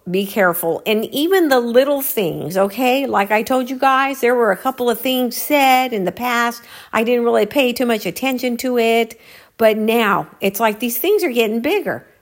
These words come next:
There's, there's more and more coming out now. It's almost like i-, increments. "Oh, I'll just let a little out here and a little out there at a time,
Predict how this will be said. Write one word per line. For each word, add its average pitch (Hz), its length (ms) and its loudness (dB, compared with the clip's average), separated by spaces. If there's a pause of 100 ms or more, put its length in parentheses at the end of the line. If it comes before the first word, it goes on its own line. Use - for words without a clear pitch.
There's, 262 320 -2 (240)
there's 269 220 -2
more 277 300 0
and 285 140 0
more 269 420 0 (240)
coming 294 280 -2
out 294 280 0
now. 175 320 -4 (580)
It's 240 200 -2
almost 269 300 -2
like 254 160 0 (160)
i-, 220 240 0
increments. 254 720 -2 (340)
"Oh, 214 240 4
I'll 214 140 4
just 226 220 -4
let 226 140 2
a 226 60 0
little 220 260 0
out 220 200 2
here 220 260 0
and 202 100 0
a 196 80 2
little 214 240 0
out 202 240 -2
there 196 240 2
at 190 140 2
a 185 80 -4
time, 190 480 0